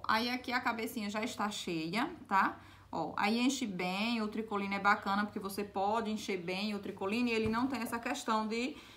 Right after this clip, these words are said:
Ele, ele vai chegar uma hora e vai parar, tá? Então, você tenta não deixar muito enrugadinho, apesar que vai cabelinho aqui, então não tem problema. Mas aí, ó, encheu aqui, aí aqui agora a gente fecha aqui com um pontinho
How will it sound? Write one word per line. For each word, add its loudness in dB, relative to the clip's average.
Ele, 0
ele 4
vai 4
chegar 2
uma 6
hora 6
e 0
vai 2
parar, 4
tá? 4
Então, -6
você -8
tenta -2
não 0
deixar -4
muito -6
enrugadinho, 0
apesar -2
que -10
vai -4
cabelinho -4
aqui, -4
então -2
não 0
tem -2
problema. -4
Mas 0
aí, 4
ó, 2
encheu 2
aqui, 0
aí 2
aqui -4
agora 2
a -2
gente -2
fecha -4
aqui -4
com -4
um 0
pontinho -2